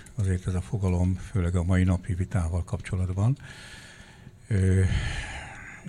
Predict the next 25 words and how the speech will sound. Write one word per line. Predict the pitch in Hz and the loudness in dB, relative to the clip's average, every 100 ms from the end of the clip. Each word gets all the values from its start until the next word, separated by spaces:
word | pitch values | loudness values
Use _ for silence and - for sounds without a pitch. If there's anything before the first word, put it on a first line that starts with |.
| - | -4
és | 110 92 92 - - | 2 6 4 2 4
szólni | 123 110 95 | 8 10 10
szeretnék | - - 92 - 90 | 8 6 6 6 2
két | - 110 | 6 6
szót | - - 87 104 | 8 6 6 8
arról | 90 90 85 | 8 10 8
is, | 95 | 8
hogy | - 95 - | 8 8 8
<clears throat> | - - 101 - - - - - - - - - 127 | 10 12 12 6 -2 -4 -6 -6 -6 -6 -14 0 6
mi | 117 | 8
a | 101 | 8
címnek | - 147 113 95 82 82 | 6 6 8 8 4 4
a | |
jelentősége. | 92 87 82 82 82 87 - 92 95 110 - - - - - - - - - - - - - | 4 4 2 0 -2 0 0 0 -2 -4 -6 -12 -14 -16 -16 -16 -18 -20 -20 -16 -16 -16 0
Miért | 110 101 | 6 6
bemutatnám | 110 123 107 95 107 90 | 8 8 8 6 8 8
az | 90 | 8
urakat, | 101 92 104 | 6 6 6
akik | 95 - - | 2 0 0
itt | 104 | 2
vannak, | 101 87 92 104 | 4 4 6 4
ezzel | 117 98 95 | 4 6 6
kezdeném, | 90 95 98 90 95 113 | 4 0 2 4 4 4
hogy | 104 - 95 87 - - 160 | 2 0 -2 -2 -6 -12 -6
a | 95 92 | -2 -2